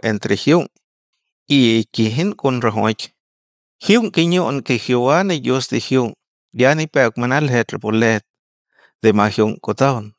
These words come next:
De rapo kum os. Hoi manake rapo let. Khai ne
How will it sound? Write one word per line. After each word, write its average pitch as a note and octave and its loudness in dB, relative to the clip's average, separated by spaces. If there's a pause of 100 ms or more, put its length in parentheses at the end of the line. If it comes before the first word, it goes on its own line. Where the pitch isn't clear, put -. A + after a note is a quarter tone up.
(100)
De A2+ -2
rapo G2 -6
kum G#2 -10
os. - -4 (880)
Hoi D3+ 4
manake C#3+ 0
rapo A2+ -4
let. A#2+ 0 (1200)
Khai C3 0
ne A#2 -4